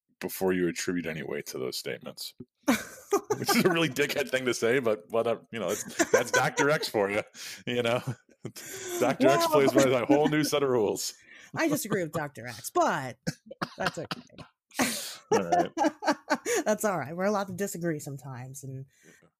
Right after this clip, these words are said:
Speaker 2: and not get mad about it. Um, but so anyway, so that, that's that. And that's all I'm gonna say about it. That, that's over. Um, I was thinking about other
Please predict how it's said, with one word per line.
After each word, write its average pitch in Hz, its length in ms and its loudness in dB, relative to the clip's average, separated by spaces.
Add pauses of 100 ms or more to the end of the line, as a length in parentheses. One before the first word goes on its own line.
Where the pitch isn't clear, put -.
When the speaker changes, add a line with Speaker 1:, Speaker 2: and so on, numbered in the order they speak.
(140)
Speaker 2:
and 165 100 -4
not 156 140 -4
get 151 120 -4
mad 135 200 -8
about 127 220 -14
it. - 60 -20 (480)
Um, 226 360 2
but 262 240 2 (260)
so 370 280 0
anyway, 247 440 2
so 240 260 -2
that, 330 220 0
that's 370 260 0
that. 185 320 0
And 202 180 0
that's 196 280 -6 (120)
all 226 180 4
I'm 226 100 2
gonna 196 100 0
say 165 160 -4
about 143 200 -4
it. - 160 -8
That, 160 200 -12
that's 170 240 -8
over. 151 260 -6 (420)
Um, 185 460 4 (140)
I 269 100 2
was 277 180 2
thinking 330 560 2
about 254 500 0
other 277 480 2